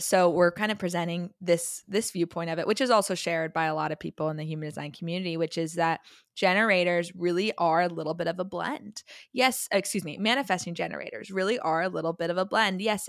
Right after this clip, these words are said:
M Gs do, of course, share so much with generators, with their aura, with the way they operate, but they also have this manifestor energy that makes them different.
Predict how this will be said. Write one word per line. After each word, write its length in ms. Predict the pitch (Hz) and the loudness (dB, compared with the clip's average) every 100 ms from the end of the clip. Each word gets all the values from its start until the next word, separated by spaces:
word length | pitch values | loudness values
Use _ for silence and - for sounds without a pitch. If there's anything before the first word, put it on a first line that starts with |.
| - | -4
M 200 | 180 190 | -4 -2
Gs 340 | 196 185 175 - - _ | -2 -4 -6 -12 -20 _
do, 200 | 202 202 | 0 4
of 160 | 185 170 | 4 2
course, 380 | - 185 170 165 | 4 4 4 0
share 340 | - 175 165 | 0 0 0
so 240 | - - | -2 -4
much 220 | 220 202 180 | -2 -4 -6
with 80 | |
generators, 640 | - 165 170 165 160 160 - | -6 -4 -4 -4 -6 -8 -10
with 100 | - | -12
their 100 | - | -4
aura, 280 | 185 180 180 | 0 2 2
with 180 | 170 - | -2 -6
the 100 | 160 | -4
way 160 | 156 | -4
they 80 | 156 - | -4 -2
operate, 480 | 180 180 175 170 170 - - _ - 190 | -2 0 0 0 -2 -8 -20 _ -16 2
but 200 | 202 208 | 4 4
they 140 | 202 202 | 2 0
also 400 | 185 180 196 269 | 2 2 2 -2
have 300 | 226 185 190 | -2 0 2
this 160 | 202 185 | 0 -4
manifestor 540 | 175 170 175 190 - | -6 -6 -6 -6 -6
energy 360 | 190 175 170 175 | -6 -6 -6 -8
that 180 | 170 180 | -8 -8
makes 260 | 165 - | -10 -10
them 180 | - 170 165 | -12 -12 -12
different. 480 | 190 - - - | -14 -16 -18 -20